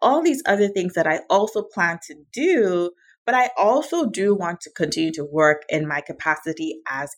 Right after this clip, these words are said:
a physician and as a therapist. And if that's your desire to do so, it's important that you make sure that the work is enjoyable,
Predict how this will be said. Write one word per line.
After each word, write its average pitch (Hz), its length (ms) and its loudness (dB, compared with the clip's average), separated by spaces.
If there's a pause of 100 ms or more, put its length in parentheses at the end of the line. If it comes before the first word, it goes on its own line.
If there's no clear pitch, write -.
(100)
a 143 220 -10
physician 190 640 2
and 165 120 -2
as 143 180 -4
a 143 100 -12 (140)
therapist. 156 600 2
And 170 180 2 (380)
if 175 200 -6
that's 208 300 2
your 180 120 2
desire 165 460 2
to 165 180 -16 (100)
do 294 200 4
so, 160 480 0 (160)
it's 151 160 -8
important 175 460 -2
that 160 240 -6
you 160 120 -8
make 170 280 -4
sure 170 160 -4
that 147 200 -6
the 156 100 -2
work 156 380 2
is 156 280 -2
enjoyable, 165 1080 0